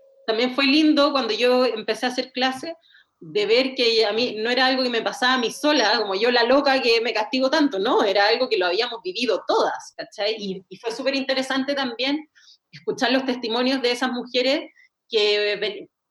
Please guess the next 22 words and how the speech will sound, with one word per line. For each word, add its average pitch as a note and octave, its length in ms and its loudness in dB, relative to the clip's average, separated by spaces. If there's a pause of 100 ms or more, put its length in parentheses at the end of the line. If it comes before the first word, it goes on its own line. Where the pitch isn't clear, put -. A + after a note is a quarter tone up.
(320)
habían B3 320 0
muchas D4 360 -2
que C#4 80 0
venían C4 260 0
de C4 80 -2
colegios B3 340 -2
de A#3 100 -2
monjas B3 380 -2
o A3+ 60 0
de G3+ 100 -4
colegios A3 360 -4
tradicionales, A#3 760 -2 (880)
o, F3 140 -6 (240)
o G3 220 -2
que G3+ 360 -2 (360)
automáticamente C#4+ 800 2
relacionaban C#4 920 0
el G#3+ 160 -6
bordado B3 480 0
a A#3 100 4
las B3+ 220 -2
monjas, C4+ 600 0